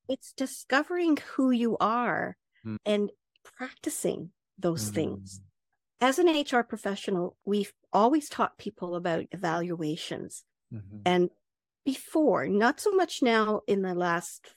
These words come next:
Speaker 1: five to ten years, before we would sit you down, we would tell you, "John, these are the things you're good at. Maybe you need to, to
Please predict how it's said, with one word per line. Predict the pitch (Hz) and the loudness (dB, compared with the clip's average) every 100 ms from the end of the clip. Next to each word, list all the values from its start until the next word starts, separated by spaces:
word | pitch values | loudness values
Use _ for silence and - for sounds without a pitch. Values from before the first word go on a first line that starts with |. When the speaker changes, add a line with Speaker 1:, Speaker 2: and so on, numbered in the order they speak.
| - | -4
Speaker 1:
five | 180 170 | -2 -2
to | - | -4
ten | - 160 156 | -6 -4 -2
years, | 147 - _ | -4 -10 _
before | - - 294 302 | -6 2 6 6
we | 285 | 4
would | 233 214 - _ _ | 4 2 0 _ _
sit | - 269 - | -2 -2 0
you | 269 | 0
down, | 247 220 196 196 | 4 4 4 2
we | 185 175 | 0 0
would | 175 | -2
tell | - 190 | -2 -2
you, | 185 185 - - _ - | 0 -4 -8 -20 _ -4
"John, | 208 208 214 - _ | 2 2 2 -2 _
these | 185 240 277 | -6 -4 0
are | 294 | 0
the | 269 | 0
things | 226 208 | 0 0
you're | 202 | 0
good | 180 190 190 | 0 0 0
at. | 175 - _ _ _ _ - | -2 -6 _ _ _ _ 2
Maybe | 302 339 554 523 | 6 6 2 2
you | 381 | 4
need | 330 311 | 6 4
to, | - 254 208 - | 2 -2 -4 -4
to | 214 | -2